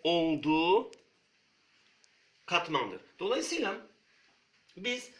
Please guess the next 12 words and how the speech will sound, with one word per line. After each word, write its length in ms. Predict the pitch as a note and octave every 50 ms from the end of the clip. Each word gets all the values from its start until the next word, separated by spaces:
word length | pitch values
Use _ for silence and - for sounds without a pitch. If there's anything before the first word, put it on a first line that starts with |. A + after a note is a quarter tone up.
| - - - - _ _ -
tekrar 320 | B3 C4 - B3+ A#3 A3+
toparlarsak 840 | A3+ A3 A3 A3+ A3 G#3+ A3+ A#3+ A#3+ - - F3+ - - - - - -
yukarıdaki 540 | G#3+ - - D4+ C4 C4 C4 C4+ - A#3+ -
A 240 | - - B3 C#4+ -
katı 360 | - - - - - C3 A#2+ C3
yani 240 | F3 F#3 D#3+ D3+
sıfır, 500 | C#3+ - - - B3+ - - F#3+ F3 D#3+ -
O 180 | - G#3 A3 G#3+
ya 260 | G3 - D#3+ F3 -
da 100 | F#3 F#3
sıfır 480 | - - - G3 - - F#3 E3 C#3+ B2+
şeklinde, 500 | - - F3+ - - E3+ D#3+ D3+ D3+